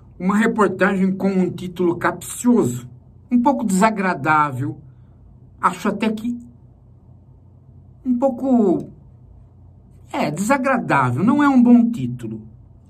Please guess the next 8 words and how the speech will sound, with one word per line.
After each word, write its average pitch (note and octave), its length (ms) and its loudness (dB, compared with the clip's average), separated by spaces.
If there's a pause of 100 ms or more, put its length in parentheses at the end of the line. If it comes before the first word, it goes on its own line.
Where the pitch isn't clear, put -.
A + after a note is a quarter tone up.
(180)
Olha C#4 220 2
só G3 220 2
o B2 100 -4
título. A#2 400 -8 (2500)
Tá A3 80 0
aqui. D#3+ 340 -4 (1400)
Como D#4+ 380 4
Haddad, A3+ 680 -2